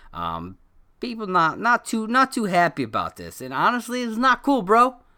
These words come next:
Not cool. You don't disrespect the title that way. You just don't do it. I understand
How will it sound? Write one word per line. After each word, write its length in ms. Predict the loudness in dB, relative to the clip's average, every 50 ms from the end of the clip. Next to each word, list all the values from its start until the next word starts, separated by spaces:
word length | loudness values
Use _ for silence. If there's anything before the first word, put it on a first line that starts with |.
| _ _ _
Not 200 | 4 4 4 4
cool. 280 | 4 4 4 4 4 4
You 80 | 4
don't 180 | 2 2 2 2
disrespect 540 | -2 -4 -2 -4 -8 -4 0 0 0 0 0
the 60 | 2
title 340 | 4 6 6 6 6 4 2
that 240 | 2 0 0 -2 -2
way. 240 | -4 -6 -6 -8 -12 _ _ _ _ _ _
You 80 | -8
just 240 | -4 -4 -4 -4 2
don't 340 | 4 4 4 4 2 -2 0
do 240 | 2 2 4 4 2
it. 160 | 0 -4 -12 _ -20 -20 -20 -14 _
I 80 | -2 0
understand 560 | 0 0 0 0 0 2 2 2 2 0 -2